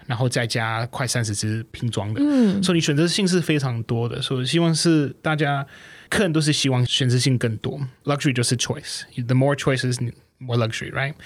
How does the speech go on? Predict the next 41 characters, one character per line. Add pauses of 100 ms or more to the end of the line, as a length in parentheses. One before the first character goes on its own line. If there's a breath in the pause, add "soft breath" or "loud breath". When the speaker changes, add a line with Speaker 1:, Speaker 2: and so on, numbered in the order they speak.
(200 loud breath)
Speaker 1:
你
在
Regis，
你
在
Saint
Regis
还
Ritz-Carlton
说
什
么，
他
就
应
该
都
生
得
出
来
给
你， (280 soft breath)
他
才
叫
luxury。
Speaker 2:
对。
Speaker 1:
So、
我
们，
我
第
一
个
动
作
就
是
先
把